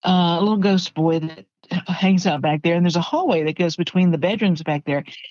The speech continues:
And he likes to hide right there in the hallway, kinda peek around the corner at you. And the owner told me she had taken her robe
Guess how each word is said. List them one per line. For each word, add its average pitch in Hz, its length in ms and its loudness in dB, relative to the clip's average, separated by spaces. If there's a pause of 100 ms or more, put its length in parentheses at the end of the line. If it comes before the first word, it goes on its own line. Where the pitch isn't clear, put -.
(100)
And 208 100 2
he 240 100 4
likes 233 200 -2
to 269 80 -2
hide 196 300 0
right 190 220 0
there 185 120 0
in 208 80 0
the 220 80 0
hallway, 180 340 0
kinda 180 240 -2
peek 190 280 -8
around 208 200 0
the 226 60 -2
corner 196 320 0
at 147 220 -2
you. 175 140 -4 (640)
And 226 280 2
the 220 120 0
owner 233 240 2
told 220 180 0
me 226 60 0
she 208 240 -2
had 190 280 0
taken 190 300 -2
her 196 140 0
robe 196 580 -2